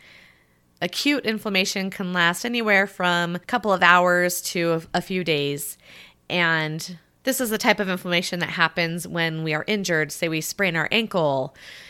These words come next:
and your foot and your ankle swell up. That's a result of inflammation.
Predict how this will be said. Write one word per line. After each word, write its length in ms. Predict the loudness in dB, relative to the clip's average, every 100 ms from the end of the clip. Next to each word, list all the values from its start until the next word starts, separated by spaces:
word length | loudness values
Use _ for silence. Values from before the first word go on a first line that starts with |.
| -12 0
and 600 | 2 4 2 0 -4 -8
your 640 | -4 0 0 0 -2 -6 _
foot 300 | 2 2 2
and 80 | 0
your 100 | 2
ankle 300 | 2 0 -4
swell 440 | -4 -2 2 4
up. 280 | 4 2 -8 -8
That's 400 | 2 2 2 -12 -8
a 240 | -4 -2 -4
result 340 | -4 -2 -2 -2
of 80 | -8
inflammation. 880 | -8 -6 -6 -6 -6 -10 -10 -14